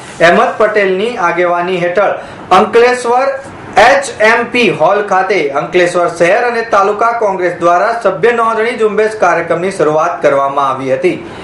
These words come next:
કોંગ્રેસના આ રાજ્યવ્યાપી સભ્ય નોંધણી ઝુંબેશ કાર્યક્રમના શ્રી ગણેશ અહેમદભાઈ પટેલે પોતાનું ફોર્મ ભરીને કર્યા હતા. અહેમદ પટેલે મોદી સરકાર પર તીખા ચાપકા મારતા જણાવ્યું કે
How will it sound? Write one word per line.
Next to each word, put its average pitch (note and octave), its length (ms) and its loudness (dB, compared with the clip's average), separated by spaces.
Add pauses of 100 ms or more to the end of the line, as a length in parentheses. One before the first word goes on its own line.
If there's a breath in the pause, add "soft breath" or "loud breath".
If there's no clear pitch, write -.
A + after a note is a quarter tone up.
કોંગ્રેસના A3+ 580 2
આ A3 260 -2
રાજ્યવ્યાપી A#3+ 880 -2 (120)
સભ્ય F#3+ 300 4
નોંધણી A#3 600 -2 (120)
ઝુંબેશ G3 440 4
કાર્યક્રમના G3+ 560 0
શ્રી G3 220 -2
ગણેશ F#3 340 -2
અહેમદભાઈ F3 640 0
પટેલે F#3 320 0
પોતાનું F3 640 -2
ફોર્મ D#3+ 240 0
ભરીને D#3 300 0
કર્યા C#3+ 320 0
હતા. - 360 -2 (500 loud breath)
અહેમદ A3+ 320 4
પટેલે A#3+ 460 0
મોદી A#3+ 280 -4
સરકાર A3+ 460 0
પર B3 100 0
તીખા G3+ 520 0
ચાપકા F#3 380 0
મારતા F3+ 360 -2
જણાવ્યું E3+ 440 -4
કે E3+ 260 2